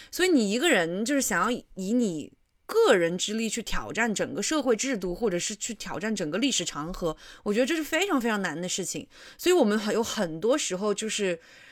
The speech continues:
我觉得是在你接受的信息越多，就是你了解的、你学习的越多的情况下，你就越容易桎梏住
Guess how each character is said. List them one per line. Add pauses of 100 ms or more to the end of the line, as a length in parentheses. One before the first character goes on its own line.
(220)
我
觉
得
是
在
你
接
受
的
信
息
越
多，
就
是
你
了
解
的、
你
学
习
的
越
多
的
情
况
下，
你
就
越
容
易
桎
梏
住